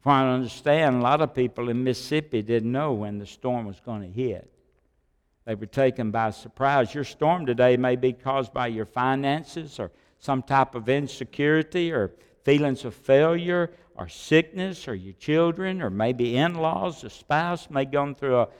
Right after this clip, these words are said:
mar-, um, a separation in your marriage or divorce in your marriage, maybe a, a, a death, maybe gone into retirement, and that's brought about a storm in your life. May-, uh, maybe all of a sudden you're a caregiver.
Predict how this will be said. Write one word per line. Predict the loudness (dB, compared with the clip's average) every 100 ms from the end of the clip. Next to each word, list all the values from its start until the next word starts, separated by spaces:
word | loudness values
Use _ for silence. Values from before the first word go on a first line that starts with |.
| _ _
mar-, | -2 0 0 -4 _
um, | -8 -8 -8
a | -4 -4 -4
separation | 0 0 0 -2 -2 -2 -8 -6
in | -4
your | -2
marriage | 0 0 2 2 0
or | -4
divorce | -6 -4 0 0 0 -6
in | -6
your | -4
marriage, | -2 -4 -4 -2 -2 -4 -14 _ -20 _
maybe | 2 2 4 4 8
a, | 10
a, | 8 4 0 0 0 0
a | -4
death, | -4 -2 2 4 6 4 2 -10 -20 _ _ _ _
maybe | 2 2 4 2 2 2 -4 _ _ -2
gone | 2 2 2
into | -2 -2
retirement, | -4 -6 -4 0 0 -2 -6
and | -4
that's | -4 -4
brought | 0 0 0
about | -2 -4
a | -6
storm | -10 -6 -6 -6 -6
in | -8
your | -4
life. | -2 0 -2 -4 -10 _ _ -6
May-, | -4 -4
uh, | -6 -2
maybe | 0 2 4
all | 4
of | 4
a | 0
sudden | 2 4 4
you're | 0
a | -2
caregiver. | 0 4 4 4 4 4 2